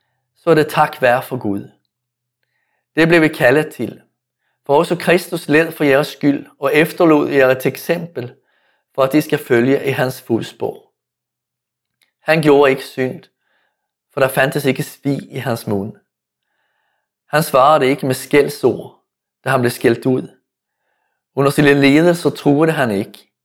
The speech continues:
men overgav sin sag til ham, der dømmer retfærdigt. På sit legeme bad han selv vores,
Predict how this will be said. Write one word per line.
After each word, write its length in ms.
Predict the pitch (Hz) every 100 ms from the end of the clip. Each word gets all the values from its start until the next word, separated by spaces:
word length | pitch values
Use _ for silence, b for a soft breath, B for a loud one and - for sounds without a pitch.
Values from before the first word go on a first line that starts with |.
| _ _ -
men 100 | 127 -
overgav 580 | 143 160 165 151 139 131
sin 200 | - 131
sag 320 | - 147 139
til 160 | -
ham, 280 | - 120 120 - _ _ _ _ _ -
der 100 | 127
dømmer 300 | 143 139 127
retfærdigt. 800 | 127 - 120 120 107 - _ _ _ _ _ _ _ _ _ _ _ _ _ _ _
På 100 | 127
sit 220 | 131 131
legeme 440 | 131 135 147 147 127
bad 200 | 131 139
han 160 | 143
selv 380 | 135 - 143 139
vores, 220 | 143 135